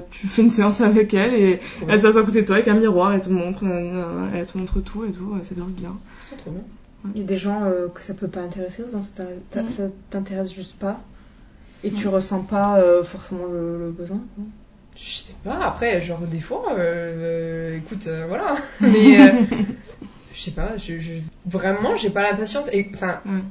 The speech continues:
Speaker 2: comme je sais pas ce que je suis censée atteindre, au final, genre, je, je sais, je sais pas quand j'avance, je sais pas, vraiment, je sais, c'est très, c'est, c'est très abstrait, je sais pas comment expliquer.
Speaker 1: Oui,
Speaker 2: Vraiment,
Speaker 1: c'est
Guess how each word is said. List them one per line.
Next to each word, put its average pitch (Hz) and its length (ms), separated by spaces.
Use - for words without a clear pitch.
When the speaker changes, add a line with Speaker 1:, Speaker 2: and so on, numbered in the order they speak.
Speaker 2:
comme 269 180
je 302 80
sais 269 200
pas 285 200
ce - 80
que 226 100
je 196 60
suis 214 140
censée 220 440
atteindre, 262 460
au 190 60
final, 185 360
genre, 180 160
je, 170 120
je 165 180
sais, 180 260
je - 80
sais - 40
pas 180 120
quand 185 160
j'avance, 196 400
je - 60
sais - 40
pas, 180 160
vraiment, 180 320
je 220 80
sais, 196 120
c'est 185 240
très, 202 420
c'est, - 380
c'est - 260
très 214 260
abstrait, 208 240
je - 100
sais 302 140
pas 302 60
comment 196 140
expliquer. 185 240
Speaker 1:
Oui, 240 100
Speaker 2:
Vraiment, - 60
Speaker 1:
c'est 220 140